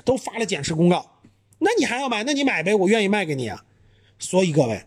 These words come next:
没有业绩支撑的公司涨不到天上去啊。我们还是一定要遵循价值投资的规律，我们赚的钱就是我们看得懂的，我们看得懂、看明白的。虽然我们可能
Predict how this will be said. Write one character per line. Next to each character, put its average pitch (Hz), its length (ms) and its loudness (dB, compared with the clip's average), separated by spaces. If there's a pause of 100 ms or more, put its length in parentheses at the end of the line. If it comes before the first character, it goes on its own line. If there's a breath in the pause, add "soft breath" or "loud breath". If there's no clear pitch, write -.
(360)
没 190 160 6
有 240 120 4
业 220 200 2
绩 165 120 -4
支 - 120 -4
撑 180 160 -4
的 165 80 -4
公 139 120 0
司 135 200 -2
涨 - 240 -6
不 147 80 -4
到 180 100 -4
天 135 220 -4
上 131 100 -2
去 - 160 -8 (300)
啊。 - 140 -10 (320 loud breath)
我 175 180 4
们 233 100 0
还 214 160 -4
是 226 160 -6
一 180 140 -2
定 269 180 2
要 170 460 -4
遵 226 180 4
循 165 240 0
价 - 140 -10
值 175 160 -6
投 170 160 2
资 175 100 0
的 175 80 4
规 165 160 6
律， 170 180 0
我 208 300 8
们 262 100 0
赚 370 200 -2
的 214 60 0
钱 165 200 -2
就 240 100 -2
是 220 60 0
我 196 80 4
们 175 100 -2
看 - 160 -4
得 233 80 0
懂 135 160 -2
的， 110 160 -10 (520 loud breath)
我 202 160 6
们 294 100 2
看 320 180 -8
得 302 80 0
懂、 165 160 -2
看 - 200 -6
明 170 160 2
白 214 160 2
的。 - 100 -20 (260 soft breath)
虽 381 280 2
然 269 260 -2
我 190 120 2
们 214 200 0
可 175 460 -2
能 208 320 -2